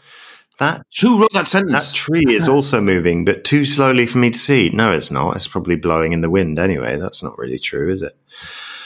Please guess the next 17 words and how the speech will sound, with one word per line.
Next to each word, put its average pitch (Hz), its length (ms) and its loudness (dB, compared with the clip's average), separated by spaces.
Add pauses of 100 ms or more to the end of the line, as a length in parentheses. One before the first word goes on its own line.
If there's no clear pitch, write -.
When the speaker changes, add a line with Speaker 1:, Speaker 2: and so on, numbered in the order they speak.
(280)
Speaker 1:
Um, 101 380 0
Speaker 2:
Well, 127 160 0
that's - 200 -4
actually, 165 300 -4
that's 151 180 -4
the 143 100 2
other 131 120 0
thing. 151 240 0
I 110 40 2
mean, 113 340 2 (640)
plants 165 320 -4
can 151 200 -4
only 135 380 2
move 127 460 4
parts 127 400 -2
of 101 100 -6
themselves. 92 960 -4